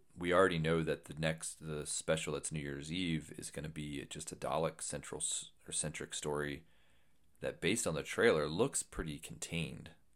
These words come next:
Uh, you know, they meet a couple new characters. They're in, it seems like they're trapped in this time loop.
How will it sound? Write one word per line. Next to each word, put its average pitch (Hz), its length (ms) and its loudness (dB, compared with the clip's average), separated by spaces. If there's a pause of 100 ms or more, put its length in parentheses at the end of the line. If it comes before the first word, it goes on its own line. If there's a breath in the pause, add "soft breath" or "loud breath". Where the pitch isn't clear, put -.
(840)
Uh, 69 320 -4 (320)
you 69 100 -12
know, 71 100 -4
they 71 140 -6
meet 80 300 -2
a 78 40 -2
couple 80 340 -4
new 78 160 -2
characters. 104 840 4
They're 78 220 2
in, 76 460 -6 (520)
it - 680 -12
seems 80 220 0
like 73 120 -4
they're - 100 -8
trapped 78 400 2
in 69 80 -8
this 73 140 -8
time 107 300 2
loop. 101 360 -2